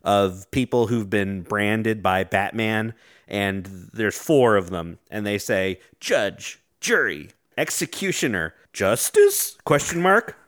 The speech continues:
And for some reason, Martha Kent has the word witch written on her forehead. It's just the most superficial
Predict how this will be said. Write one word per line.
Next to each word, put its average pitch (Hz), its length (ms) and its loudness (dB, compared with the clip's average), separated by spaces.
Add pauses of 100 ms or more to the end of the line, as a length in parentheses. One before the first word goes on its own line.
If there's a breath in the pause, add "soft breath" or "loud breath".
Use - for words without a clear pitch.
(500 loud breath)
And 170 180 2
for 196 140 2
some 240 600 0
reason, 120 720 0 (360)
Martha 143 440 2
Kent 110 380 -2 (100)
has 120 180 0
the 110 100 2
word 104 300 4
witch - 400 -4
written 90 260 -6
on 82 120 -4
her 90 80 -2
forehead. 80 520 -6 (360)
It's - 260 -4 (380)
just - 600 -2 (260)
the 139 540 4 (480)
most 117 360 -2
superficial 151 1040 2